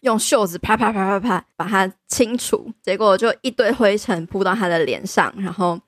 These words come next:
弄痛他的眼睛。那僧侣说，“你的这个外在身份就像一面灰尘布满的镜子，你第一次照镜子的时候，你看不到被掩盖了的真我和价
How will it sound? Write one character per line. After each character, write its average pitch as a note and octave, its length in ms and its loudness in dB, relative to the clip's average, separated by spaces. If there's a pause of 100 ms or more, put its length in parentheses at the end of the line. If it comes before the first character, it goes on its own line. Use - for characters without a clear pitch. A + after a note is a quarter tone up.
弄 G#3 180 2
痛 G3+ 180 0
他 G3 140 -2
的 E3 100 -2
眼 C#3+ 260 -6
睛。 - 280 -8 (680)
那 G#3 180 -2
僧 G#3+ 300 0
侣 F3 100 -2
说 F3+ 360 -2 (400)
，“你 G3 120 2
的 F3+ 320 2
这 A3+ 160 0
个 F#3 360 -2
外 A3 260 2
在 G#3+ 260 0
身 F#3+ 300 -2
份 F3+ 240 -2
就 F3+ 140 -4
像 G3 240 0
一 F#3+ 100 -4
面 G3 300 -4 (400)
灰 A#3 260 4
尘 F3+ 380 0
布 G#3 180 2
满 E3+ 300 -8
的 F#2 240 -4 (260)
镜 G3+ 320 -2
子， - 220 -20 (300)
你 G3+ 100 2
第 D4+ 160 4
一 C4+ 40 4
次 C4 200 2
照 A#3 240 2
镜 G#3 280 2
子 F3+ 120 -6
的 E3 160 0
时 - 120 -6
候， F#3+ 220 0
你 F3 120 -2
看 G#3+ 300 -2
不 E3+ 140 -4
到 F3+ 220 2
被 F#3 200 2
掩 - 220 -6
盖 F3 280 0
了 D3 160 -6
的 - 220 -12 (120)
真 G3+ 280 2
我 G3 140 2
和 F3 240 -2
价 - 260 -2